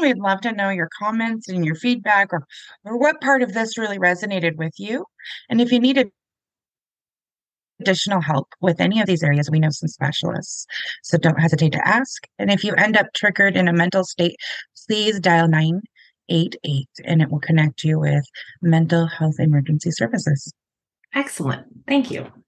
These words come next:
Speaker 2: Um, so this week we are talking about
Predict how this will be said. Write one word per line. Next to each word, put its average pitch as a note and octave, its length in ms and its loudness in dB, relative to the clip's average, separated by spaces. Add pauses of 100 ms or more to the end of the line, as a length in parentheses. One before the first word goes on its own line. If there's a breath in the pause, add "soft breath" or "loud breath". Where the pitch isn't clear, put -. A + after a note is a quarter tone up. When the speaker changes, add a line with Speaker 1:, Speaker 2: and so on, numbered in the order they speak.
(640 loud breath)
Speaker 2:
Um, F#3+ 600 4
so G#3 920 2 (120)
this C#4 680 -4 (260)
week F3+ 540 2
we G3 340 2
are F#3+ 160 2
talking E3 640 -4
about D3 880 0